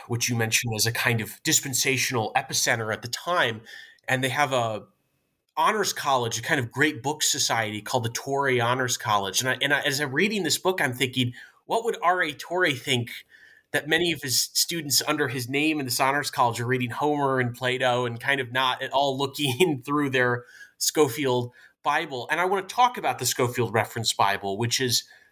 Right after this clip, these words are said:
not the ur text, but an important text in this movement. Uh, one of the, uh, Scofield is one of the many lawyers who pop up in this book, which is <laughs> kind of an interesting,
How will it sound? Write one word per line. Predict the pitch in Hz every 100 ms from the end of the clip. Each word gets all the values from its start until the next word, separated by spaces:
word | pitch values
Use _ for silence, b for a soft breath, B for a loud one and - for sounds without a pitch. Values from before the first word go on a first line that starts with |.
| b _
not | 156 185 -
the | 143 -
ur | 202 254
text, | - 120 110 - - -
but | 127 - _ _ _ _ 147
an |
important | 127 123 - 180 160 107 95 - - _ _
text | - 95 85 - - 117
in | 107
this | 104 - 113
movement. | 113 107 104 95 95 B B B B _ - - -
Uh, | 143 139
one | 151 165
of | 156
the, | 156
uh, | 151 135
Scofield | 139 - 202 202 185 147
is | 131 - -
one | 127 156
of | 147
the | 139
many | 160 147
lawyers | 123 143 190 196 131 127
who | - 120 -
pop | - 113 110
up | 117 120
in |
this | 110 -
book, | 113 117
which | 117 110
is | 123 -
<laughs> |
kind | 185 160
of | 143
an | 127
interesting, | 131 143 123 131 117 110